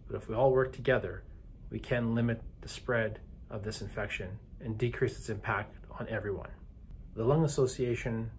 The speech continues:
of Alberta and the Northwest Territories is committed to be standing alongside you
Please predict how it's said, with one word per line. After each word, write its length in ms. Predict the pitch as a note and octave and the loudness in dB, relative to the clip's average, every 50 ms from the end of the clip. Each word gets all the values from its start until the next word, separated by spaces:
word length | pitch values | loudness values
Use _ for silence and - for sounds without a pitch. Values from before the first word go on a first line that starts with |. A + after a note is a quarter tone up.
| - | -10
of 120 | - G#2 G2+ | -6 -4 -2
Alberta 480 | G#2 G#2 A2 A#2 A#2 A#2+ A#2 A#2+ A#2+ - | -2 0 2 2 4 4 2 2 0 -4
and 100 | A2 A2 | -4 -2
the 60 | G#2 | 0
Northwest 440 | G#2+ A2 A2+ - - G#2+ G2+ - - | 2 2 2 0 -2 -4 -6 -6 -6
Territories 680 | - A2+ G2+ G2+ F#2+ - G2 F#2 F2+ F#2 F#2 - - - - - - - - - - - - - | -6 -6 -4 -4 -6 -6 -6 -8 -8 -8 -10 -10 -12 -14 -14 -14 -14 -14 -16 -16 -16 -16 -12 -10
is 140 | G#2+ G#2 - | -8 -8 -6
committed 320 | - - B2 B2 B2+ B2+ | -2 2 4 4 4 2
to 60 | - A#2+ | 0 -2
be 120 | A2 A2+ | -2 -2
standing 340 | - - B2 A2+ A2+ A2+ A2 | -2 -2 -2 -2 -2 -2 -2
alongside 680 | A2+ A2+ A2 A2+ A2+ A2 - - - G2 G2 F#2+ F2+ | 0 0 0 0 -2 -2 -2 -2 -2 -2 -2 -4 -6
you 200 | F#2 F2+ F2+ F2 | -8 -10 -10 -10